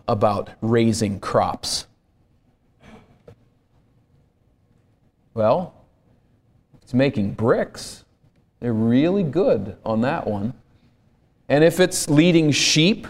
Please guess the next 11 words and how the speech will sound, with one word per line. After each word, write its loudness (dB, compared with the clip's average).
they 2
can 0
tell 4
you 4
a 0
few -4
things 0
about 2
that. -4
Growing 2
grain? 0